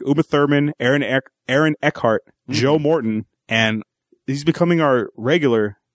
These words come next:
Speaker 1: Giamatti.
Speaker 2: Giamatti, yeah.
Speaker 1: Paul
Speaker 2: All right.
Speaker 1: Giamatti's slowly becoming the, the guy in our movies.
Speaker 2: Yeah, he's, he's, he's usually the savior of the movie.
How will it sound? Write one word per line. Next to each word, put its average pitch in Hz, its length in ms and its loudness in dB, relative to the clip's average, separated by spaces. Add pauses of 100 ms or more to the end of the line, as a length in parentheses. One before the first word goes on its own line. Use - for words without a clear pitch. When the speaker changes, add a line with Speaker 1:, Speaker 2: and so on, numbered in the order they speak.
(160)
Speaker 1:
Giamatti. 135 480 0
Speaker 2:
Giamatti, 131 380 -4
yeah. 135 220 0
Speaker 1:
Paul 139 80 2
Speaker 2:
All 143 40 0
right. 147 100 0
Speaker 1:
Giamatti's 156 240 2
slowly 156 300 0
becoming 143 560 -2
the, 95 240 -2
the 107 140 -10
guy 127 260 0
in 120 140 0
our 113 100 -4
movies. 127 300 -2
Speaker 2:
Yeah, 123 240 -2
he's, 131 180 -8
he's, 147 160 -8
he's 165 240 -8
usually 196 260 -6
the 143 80 -4
savior 131 340 -2
of 104 60 -4
the 104 80 -8
movie. 98 300 -6